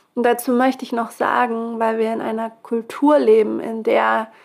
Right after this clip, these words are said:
man aus jeder Vision ein Business machen muss und aus jedem Business muss man eine Personal Brand machen und aus jeder Personal Brand muss man eine fette Community machen und aus jeder fetten Community muss man dann wieder Geld schöpfen.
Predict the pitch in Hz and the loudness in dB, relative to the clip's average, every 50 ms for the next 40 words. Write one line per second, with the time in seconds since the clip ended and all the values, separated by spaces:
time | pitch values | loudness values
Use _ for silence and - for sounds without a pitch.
0 | _ _ _ _ _ _ _ _ _ _ _ _ _ _ _ _ _ - 240 226 | _ _ _ _ _ _ _ _ _ _ _ _ _ _ _ _ _ -6 -2 -2
1 | 180 202 226 226 226 220 - 214 226 - - 233 254 262 262 240 240 233 214 220 | 0 0 0 0 0 0 0 -2 -2 2 2 2 4 4 2 2 0 -2 -2 -2
2 | 226 233 226 220 220 220 208 214 214 - - 233 247 254 233 262 262 247 226 - | -2 -2 0 -2 -2 -4 -4 -6 -8 -2 4 4 4 6 6 6 4 4 2 0
3 | 220 - - 202 - 220 214 214 208 208 233 269 269 - 220 - - 214 220 220 | -2 -2 -2 -4 -4 -6 -6 -4 -2 -2 -2 -4 -4 -4 -4 -2 0 0 0 0
4 | - 226 220 220 226 220 220 220 208 _ - 233 247 262 254 240 214 220 220 - | 2 2 4 4 4 0 -4 -6 -6 _ 4 6 6 6 6 4 2 0 -2 -2
5 | 220 220 220 233 214 214 214 214 214 - - - 233 233 226 - 226 226 220 208 | -6 -6 -6 -4 -4 -4 -4 -4 -6 -6 -4 0 0 0 0 -2 -4 -4 -4 -2
6 | 202 233 233 254 294 285 254 220 - - 220 - 226 214 208 214 214 220 214 - | 0 0 2 2 2 0 0 0 -4 -4 -4 -6 -6 -6 -4 -4 -4 -4 -6 -6
7 | 233 208 214 214 - - - 240 240 226 - 226 226 220 214 208 233 233 233 240 | -4 -2 -2 -4 -4 -4 -2 -2 -2 -2 -4 -6 -6 -6 -6 -2 -2 0 0 0
8 | 247 - - 214 - - 226 220 220 220 220 - - 220 - - - - - - | -2 -2 -6 -10 -10 -8 -8 -6 -6 -8 -8 -4 -4 -4 -4 -4 -8 -8 -8 -8
9 | 233 240 254 294 349 349 262 - - 233 214 - - - 226 - - 226 208 214 | -4 0 2 2 4 2 2 0 -4 -8 -6 -4 -6 -6 -6 -6 -8 -6 -6 -4
10 | 220 220 214 - - 214 220 220 214 - - - - 226 220 - - 226 220 220 | -2 -4 -4 -4 -6 -4 -4 -4 -4 -4 -6 -6 -6 -6 -10 -6 -6 -6 -4 -2
11 | 233 240 254 247 247 - - 214 214 220 208 - 233 226 - 214 226 226 220 226 | -2 0 0 0 -2 -4 -8 -10 -10 -10 -10 -12 -12 -10 -8 -8 -8 -6 -4 -4
12 | 226 220 214 226 226 247 240 - - - 202 - - - 226 220 | -2 0 2 2 2 2 0 -2 -4 -4 -4 -4 -6 -8 -10 -10